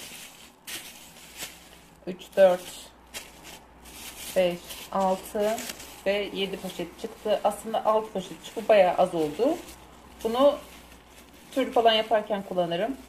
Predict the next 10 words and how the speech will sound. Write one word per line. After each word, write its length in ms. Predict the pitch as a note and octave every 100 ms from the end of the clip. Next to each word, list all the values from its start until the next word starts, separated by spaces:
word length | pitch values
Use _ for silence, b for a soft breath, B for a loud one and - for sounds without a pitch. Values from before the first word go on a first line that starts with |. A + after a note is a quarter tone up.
| -
ya 140 | E3+
da 240 | G3 A3 - - - -
artık 320 | - - G#3 - - _ -
bir 80 | A3+
günlük 400 | E3 D3+ F#3+ G#3 - - - - - _ _ _ -
iki 180 | -
kişilik 400 | - F3 F3+ G3+
bir 60 | F#3+
yemek 300 | F3+ F3+ -
olur. 220 | D#3 A3